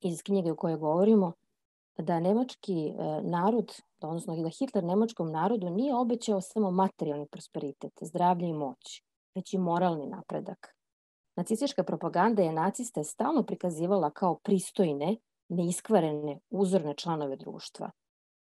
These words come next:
Hitler je neprestano kritikovao savremeno urbano društvo zbog njegove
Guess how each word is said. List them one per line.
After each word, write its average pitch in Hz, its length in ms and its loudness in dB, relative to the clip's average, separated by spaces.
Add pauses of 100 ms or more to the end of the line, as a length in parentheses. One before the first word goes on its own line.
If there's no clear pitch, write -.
(220)
Hitler 220 300 6
je 165 80 0
neprestano 202 560 2
kritikovao 156 680 -2
savremeno 170 760 4
urbano 170 420 0
društvo 165 460 -2
zbog 147 240 -8
njegove 160 420 -2